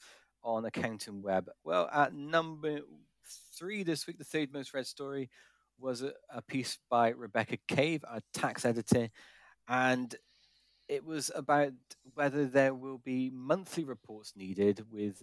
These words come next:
uh, H M R C's Make and Tax digital regime. So Rebecca says four million taxpayers will need to submit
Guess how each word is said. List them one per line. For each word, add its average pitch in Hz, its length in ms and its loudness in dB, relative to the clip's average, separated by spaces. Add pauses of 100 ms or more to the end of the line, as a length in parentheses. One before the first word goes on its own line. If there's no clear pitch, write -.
(140)
uh, 110 300 -2
H 113 180 -6
M 113 60 -18
R 101 40 -18
C's 101 360 -10
Make 90 140 -10
and 90 100 -18
Tax - 300 -10
digital - 440 -20
regime. 101 540 -12 (320)
So - 120 -16
Rebecca 113 280 0
says 110 280 4
four 127 200 -6
million 117 280 2
taxpayers 110 580 -4
will 107 100 -14
need 135 240 0
to - 100 -12
submit 120 360 -4